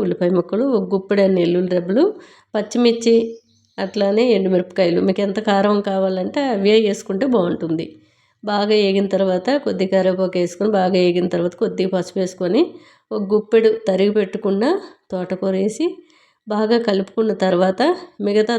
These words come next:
తోటకూర అంతా కూడా వేసేసుకుంటే పోపు అనేది మాడకుండా ఉంటుంది. లేదంటే మనం ఆ పోపు అలాగే ఉంచి ఈ ఆకుకూర అంతా పైన పైన వేస్తే కొంచెం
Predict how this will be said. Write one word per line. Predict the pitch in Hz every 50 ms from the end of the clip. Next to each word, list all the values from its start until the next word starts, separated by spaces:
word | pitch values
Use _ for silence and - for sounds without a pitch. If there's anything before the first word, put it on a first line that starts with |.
| 233 226
తోటకూర | 208 202 196 190 202 196 208 202 190 196
అంతా | 185 180 - 202 190 180
కూడా | 180 185 214 277 311 269
వేసేసుకుంటే | 196 180 - 190 170 175 - - 175 170 175 - 285 359 370 - - - _ _ _ _ _ -
పోపు | 233 240 240 240 233 208
అనేది | 196 196 190 190 240 285 294 240
మాడకుండా | 202 196 196 202 196 214 196 190 180 175 165
ఉంటుంది. | 165 165 - 165 165 160 - - - 208 196
లేదంటే | 196 196 190 196 190 190 185 220 226 226 220
మనం | 196 190 185 185 185 190 190 - - _ _ _ _ _ _ _ _ _ _ _ _ -
ఆ | 190 190
పోపు | 190 - 196 208 220 220 208
అలాగే | 185 185 196 202 202 202
ఉంచి | 202 196 196 196 196 - 294 349 392 381 - - _ -
ఈ | 220 208
ఆకుకూర | 196 185 185 190 - - 214 196 196
అంతా | 190 190 190 208
పైన | - 208 196 190 190 185
పైన | 185 - 196 190 190 190
వేస్తే | 180 180 175 - - 233 262 339 - - - - _
కొంచెం | - - 190 202 - -